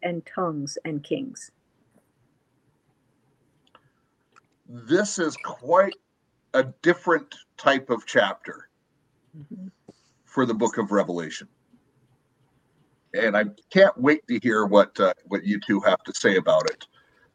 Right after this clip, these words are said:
Speaker 2: Um, you know, the one thing that stands out to me is the, the book of Revelation is so transparent. It's telling us almost everything, but yet it says,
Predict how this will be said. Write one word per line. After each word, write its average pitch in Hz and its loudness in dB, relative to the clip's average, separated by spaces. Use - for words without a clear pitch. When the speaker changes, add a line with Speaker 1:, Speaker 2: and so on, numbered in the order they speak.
Speaker 2:
Um, 85 2
you 127 4
know, 120 10
the 113 8
one 156 6
thing 156 4
that 131 2
stands 131 4
out 117 8
to 120 -6
me 117 -2
is 101 0
the, 107 0
the 107 2
book 175 6
of 139 6
Revelation 110 6
is 131 4
so 175 10
transparent. 139 4
It's 117 -2
telling 156 6
us 123 0
almost 185 6
everything, 135 4
but 139 4
yet 151 8
it 117 -8
says, 127 2